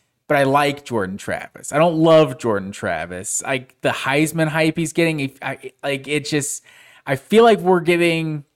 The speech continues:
it's this brand thing, right? I feel like Florida State just falls in this brand bias that, like,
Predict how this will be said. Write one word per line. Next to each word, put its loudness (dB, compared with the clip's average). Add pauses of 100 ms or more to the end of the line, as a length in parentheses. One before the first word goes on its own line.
(320)
it's -4
this 4
brand 0
thing, -6
right? 2
I -2
feel 4
like -6
Florida 4
State 2
just -8
falls 4
in -2
this -2
brand 0
bias -2
that, -6
like, -6